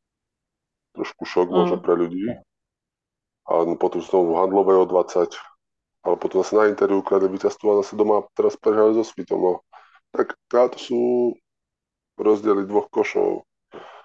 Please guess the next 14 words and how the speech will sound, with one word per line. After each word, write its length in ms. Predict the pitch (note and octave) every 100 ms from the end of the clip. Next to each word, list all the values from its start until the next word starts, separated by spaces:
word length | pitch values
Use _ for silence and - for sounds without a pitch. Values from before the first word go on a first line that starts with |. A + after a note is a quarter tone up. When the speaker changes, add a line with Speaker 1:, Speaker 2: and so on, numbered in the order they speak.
| _ _
Speaker 1:
Vieš, 160 | - F2+
nejakú 240 | F2+ F2 -
chybičku 400 | - F#2+ - -
spravíš, 580 | - G2 F#2 F#2 F2 - - -
jednu 320 | - - F#2+
blbú 240 | - F#2 F#2
pas-, 240 | F#2+ - -
pasáž 320 | F2+ - F2+
máš 220 | F2+ F2 F2
v 40 |
zápase 400 | F2+ - F2+ - F#2
a 80 |
nevyjde 380 | F2+ F#2 E2 D#2+
to. 120 | -